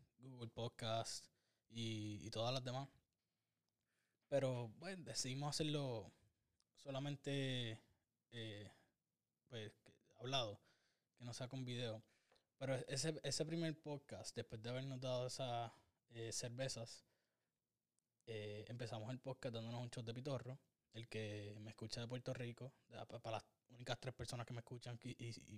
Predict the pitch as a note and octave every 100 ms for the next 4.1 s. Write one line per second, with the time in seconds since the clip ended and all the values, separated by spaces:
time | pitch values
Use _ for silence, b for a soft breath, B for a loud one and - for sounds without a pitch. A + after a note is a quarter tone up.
0 | G2+ _ _ - - - - - A2 -
1 | A#2 G2+ - F#2+ D#2+ - B B B B
2 | - A2+ A2+ A#2 A#2 A#2 G#2+ G2+ - _
3 | _ - A#2 A#2 A#2+ - A#2+ A#2 A#2 B2
4 | G#2+